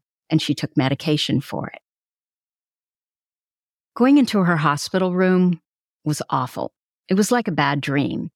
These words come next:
I felt like I was living all those news stories where families are surrounding a loved one in the covid unit. Two of us could go in at a time, and we were outfitted head to toe in what they call an isolation uniform,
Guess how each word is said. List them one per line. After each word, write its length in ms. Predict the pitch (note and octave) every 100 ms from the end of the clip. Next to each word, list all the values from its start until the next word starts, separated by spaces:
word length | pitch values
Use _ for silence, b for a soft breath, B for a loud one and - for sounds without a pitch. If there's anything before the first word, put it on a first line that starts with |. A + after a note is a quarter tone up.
| _ _ _ _ -
I 140 | F3
felt 200 | F3+ A3+
like 200 | A3+ G3
I 100 | F#3
was 160 | F3 D#3+
living 480 | E3 F3+ F3 E3 D#3+
all 280 | - G#3+ A#3+
those 280 | A3+ G3 E3+
news 200 | F3+ F3+
stories 600 | - A3 G#3 A3 A3+ -
where 80 | D#3+
families 580 | - E3+ F3+ F#3 F#3 F#3
are 140 | D3+
surrounding 760 | - E3 D#3+ D#3 E3+ F3+ F3+
a 60 | E3
loved 260 | D3+ D3 E3
one 160 | D#3+
in 140 | D#3+ D3+
the 80 |
covid 360 | - D3+ D3+ D#3+
unit. 380 | F3 F3+ G3+ - _ _ _ _ _ _ _ _ -
Two 200 | A3+ A3
of 100 | F#3+
us 160 | F3+
could 160 | - D#3+
go 180 | E3+ E3
in 120 | E3
at 100 | D#3
a 60 | D3
time, 480 | - D3+ D3+ D#3
and 100 | D3
we 100 | D3
were 140 | D3 -
outfitted 480 | D3 - - D#3+ C#3+
head 180 | - D3+
to 80 | E3
toe 280 | - D#3 D3
in 100 | D3
what 200 | C3+ -
they 100 | C#3+
call 440 | B2+ C#3 C#3+ C#3 - _ _ _
an 140 | D#3 D3+ -
isolation 1000 | D3+ - D3 C#3 D#3 - F3 F3 F3 E3+ _ _ _ _ _ -
uniform, 800 | C#3+ D#3+ G3+ - C4 C#4+ E4